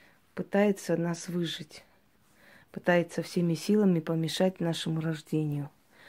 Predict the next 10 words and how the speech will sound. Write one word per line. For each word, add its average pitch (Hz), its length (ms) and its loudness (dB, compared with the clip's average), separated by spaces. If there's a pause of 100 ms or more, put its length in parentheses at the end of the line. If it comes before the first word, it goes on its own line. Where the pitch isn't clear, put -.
(340)
а - 160 -20
после 190 360 0
всеми 165 320 0
силами 190 440 4
пытается 175 600 -2
нас 165 320 -2
уже 160 160 -2
в 156 60 0
зрелом 160 420 0
возрасте 175 580 0